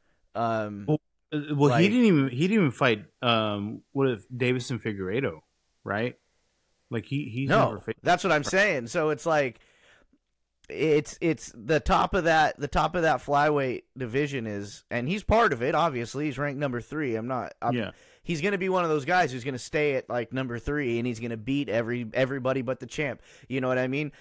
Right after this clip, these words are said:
Speaker 1: I think Kai
Speaker 2: Mm-hmm.
Speaker 1: Kara France is, is, uh, the new Joseph Benavidez, you know, where
Speaker 2: <laughs>
Speaker 1: he literally passes every test you put in front of him except for the champion.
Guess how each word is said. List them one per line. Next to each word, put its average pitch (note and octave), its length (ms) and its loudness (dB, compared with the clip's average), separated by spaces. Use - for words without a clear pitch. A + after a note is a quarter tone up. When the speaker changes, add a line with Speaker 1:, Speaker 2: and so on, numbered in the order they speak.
Speaker 1:
I C3 100 2
think D3+ 220 -4
Kai E3 200 4
Speaker 2:
Mm-hmm. A#2+ 100 0
Speaker 1:
Kara D3+ 200 4
France D#3 400 -4
is, B2 320 -10
is, A#2 320 -4
uh, B2 200 2
the B2 120 -2
new C#3 160 0
Joseph C3 440 -2
Benavidez, C3 840 -4
you B2+ 160 -4
know, A#2+ 260 2
where B2+ 400 4
Speaker 2:
<laughs> A#2+ 100 -8
Speaker 1:
he C3 100 -4
literally C#3 720 0
passes C#3 540 0
every D3+ 420 2
test D3 380 0
you C3+ 100 -6
put C#3+ 180 2
in C#3 100 0
front D#3 260 0
of B2+ 80 -2
him B2 140 -4
except A#2+ 380 -6
for C3+ 100 -14
the B2+ 80 -10
champion. C3+ 600 -8